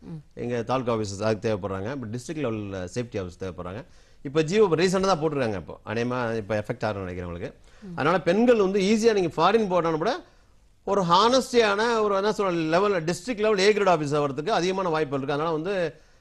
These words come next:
Speaker 2: ஆ, ம-, பெண்களை வந்து அதிகமா அந்த சேஃப்டியில, ஆ, அட்மிஷன் போடுறதுக்கு பேரண்ட்ஸ்க்கு எந்த ஒரு டவுட் வேணாம்.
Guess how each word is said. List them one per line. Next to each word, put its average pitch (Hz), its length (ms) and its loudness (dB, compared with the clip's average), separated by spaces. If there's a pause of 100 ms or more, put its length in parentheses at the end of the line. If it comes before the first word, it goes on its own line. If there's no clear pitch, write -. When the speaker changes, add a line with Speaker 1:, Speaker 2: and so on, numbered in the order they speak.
(180)
Speaker 2:
ஆ, 156 320 -2 (180)
ம-, 135 480 -2 (140)
பெண்களை 202 440 4
வந்து 190 540 2 (180)
அதிகமா 190 440 2
அந்த 185 220 0
சேஃப்டியில, 165 580 -2 (180)
ஆ, 135 640 -4
அட்மிஷன் 151 360 -4
போடுறதுக்கு 123 400 -8 (340)
பேரண்ட்ஸ்க்கு 156 360 2
எந்த 135 180 0
ஒரு 123 80 0
டவுட் 123 340 -4
வேணாம். 85 120 -12